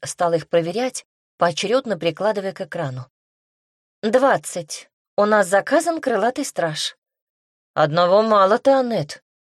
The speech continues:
Нужен ещё один сопровождающий". "Дети мало весят. Посадим по десять в кабинку".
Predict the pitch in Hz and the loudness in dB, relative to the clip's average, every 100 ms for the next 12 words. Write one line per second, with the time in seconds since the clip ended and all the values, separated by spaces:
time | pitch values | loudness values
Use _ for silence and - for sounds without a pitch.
0 | - 160 175 208 202 240 240 - 262 - | -4 0 2 0 0 -2 -2 0 2 2
1 | 247 262 202 175 175 175 185 190 165 139 | 2 0 0 0 4 2 2 0 0 -2
2 | - - 143 _ _ _ _ _ - 208 | -6 -10 -14 _ _ _ _ _ -12 -4
3 | 254 240 262 262 254 185 214 190 - 165 | -4 -2 -2 0 2 2 0 -6 -8 -12
4 | - _ _ _ 226 - 339 330 269 240 | -14 _ _ _ 0 0 -2 -2 -2 0
5 | 247 320 311 - 175 165 165 - 190 | 0 -2 -2 0 0 0 -6 -8 -14